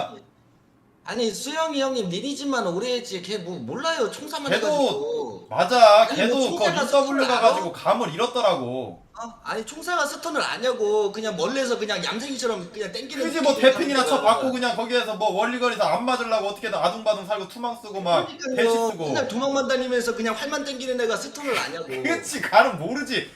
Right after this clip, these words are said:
Speaker 2: 그러니까 나도 그냥 받아주는 척만 한 거야. 내가 봐도 걔는
Speaker 1: 아니,
Speaker 2: 답이
Speaker 1: 내가
Speaker 2: 없어.
Speaker 1: 형님, 아니,
Speaker 2: 어.
Speaker 1: 수영이가 내신을 하고 있다 그러면은 뭐
Speaker 2: 그지.
Speaker 1: 뭐 납득이 됩니다. 근데 아니,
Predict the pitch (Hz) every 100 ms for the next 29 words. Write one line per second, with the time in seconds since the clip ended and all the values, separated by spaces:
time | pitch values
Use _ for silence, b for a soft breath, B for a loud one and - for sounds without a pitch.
0 | - - 185 - - 269 262 269 247 208
1 | 147 - _ - 160 247 269 277 254 262
2 | 208 190 262 277 185 147 185 - - 180
3 | - 208 285 226 226 - 262 254 247 254
4 | 254 233 240 233 185 143 233 240 110 285
5 | 330 320 285 196 147 190 226 269 233 240
6 | 277 208 170 - 233 208 165 220 285 285
7 | 254 226 196 185 165 233 240 214 220 190
8 | 110 - - 120 147 185 262 202 208 247
9 | 208 160 156 165 131 185 269